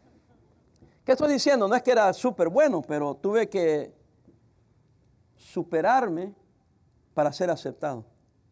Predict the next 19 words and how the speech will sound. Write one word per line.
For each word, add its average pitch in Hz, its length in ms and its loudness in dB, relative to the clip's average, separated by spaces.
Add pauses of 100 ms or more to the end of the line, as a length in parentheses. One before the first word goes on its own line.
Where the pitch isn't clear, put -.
Así - 180 -6
es 240 40 0
la 214 100 2
sociedad. 156 440 -8 (2250)
Hermano, 226 240 2
véame 233 240 2
acá. 240 280 -4 (2500)
Agarren 196 400 0
bien 220 180 -4
esto. 214 420 -6 (840)
Esta 165 240 -2
sociedad 226 320 0
no 262 100 2
te 254 80 4
va 240 80 0
a 247 40 -2
entregar 226 280 0
las 220 140 -4
cosas. - 500 -12